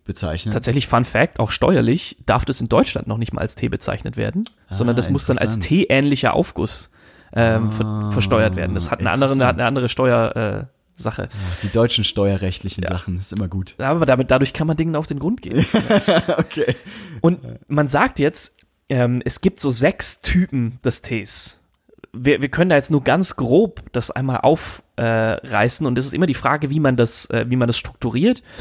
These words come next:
Speaker 2: Ich fänd's schön, wenn man so nach, ungefähr nach dem Oxidationsgrad geht. Das ist, wü-, würde ich sagen, die, die einfachste Möglichkeit, diese Teetypen voneinander zu unterscheiden. Und dann fangen wir doch mal bei dem ersten Tee, Teetyp an, Berko. Was ist,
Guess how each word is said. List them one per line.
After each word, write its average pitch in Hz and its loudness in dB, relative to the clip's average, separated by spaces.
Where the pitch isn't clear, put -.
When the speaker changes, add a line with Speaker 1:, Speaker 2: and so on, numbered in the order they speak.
Speaker 2:
Ich 156 -2
fänd's 147 0
schön, 139 2
wenn 131 4
man 123 2
so 117 2
nach, 117 2
ungefähr 131 -2
nach 120 -2
dem 117 -4
Oxidationsgrad - 0
geht. 120 -2
Das 123 2
ist, 143 -2
wü-, 135 4
würde 127 6
ich 170 2
sagen, 117 2
die, 113 0
die - -2
einfachste 131 2
Möglichkeit, 113 0
diese 113 -4
Teetypen - -4
voneinander 110 -4
zu - -8
unterscheiden. 131 -2
Und - -12
dann 123 2
fangen 175 2
wir 170 6
doch 143 4
mal 135 6
bei 127 4
dem 123 2
ersten 139 0
Tee, 143 2
Teetyp - -4
an, 120 -2
Berko. 110 2
Was - -2
ist, - -8